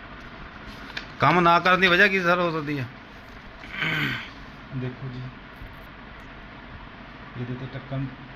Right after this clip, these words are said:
Speaker 2: ਥੋੜ੍ਹਾ ਅੱਗੇ ਹੋਇਆ ਸੀ, ਉਹਨੂੰ ਦੁਬਾਰਾ ਸੈੱਟ ਕਰਵਾਇਆ। ਇਹਦੀ ਹੌਦੀ ਵੀ ਬੈਠੀ ਹੋਈ ਹੈ।
Speaker 1: ਹੂੰ, ਹੂੰ।
Speaker 2: ਔਰ ਲੋਕਾਂ ਦੀ ਨੀਹਾਂ 'ਚ ਪਾਣੀ ਜਾ ਰਿਹਾ, ਉਹਨੂੰ ਮੈਂ ਰਿਟਰਨ 'ਚ ਵੀ ਦੇ ਚੁੱਕਾ ਹਾਂ।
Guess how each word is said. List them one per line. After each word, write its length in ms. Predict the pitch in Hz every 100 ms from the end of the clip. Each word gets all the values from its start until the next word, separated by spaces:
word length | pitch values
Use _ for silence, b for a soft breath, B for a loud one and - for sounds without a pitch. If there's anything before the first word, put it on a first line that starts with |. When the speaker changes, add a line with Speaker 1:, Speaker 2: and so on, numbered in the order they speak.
| - -
Speaker 2:
ਥੋੜ੍ਹਾ 360 | 127 123 123 123 - - - -
ਅੱਗੇ 220 | 131 127 147
ਹੋਇਆ 220 | 151 147
ਸੀ, 140 | 147 147
ਉਹਨੂੰ 140 | 147
ਦੁਬਾਰਾ 280 | 123 123 135
ਸੈੱਟ 200 | 143 139 -
ਕਰਵਾਇਆ। 260 | 147 143 139
ਇਹਦੀ 200 | 139 131
ਹੌਦੀ 240 | 120 113 143
ਵੀ 100 | 147
ਬੈਠੀ 340 | 139 139 143
ਹੋਈ 240 | 147 143 147
ਹੈ। 60 | 139 139 - - - -
Speaker 1:
ਹੂੰ, 100 | 110 98
ਹੂੰ। 400 | 98 - - 131
Speaker 2:
ਔਰ 60 | 123
ਲੋਕਾਂ 300 | 123 123 147
ਦੀ 80 | 147
ਨੀਹਾਂ 300 | 143 139 151
'ਚ 60 |
ਪਾਣੀ 300 | 143 160 151
ਜਾ 180 | 143 143
ਰਿਹਾ, 220 | 147 151
ਉਹਨੂੰ 180 | 143 143
ਮੈਂ 140 | 135 117
ਰਿਟਰਨ 320 | 120 156 151
'ਚ 80 | 147
ਵੀ 120 | 151
ਦੇ 160 | 147
ਚੁੱਕਾ 300 | 139 143 160
ਹਾਂ। 140 | 151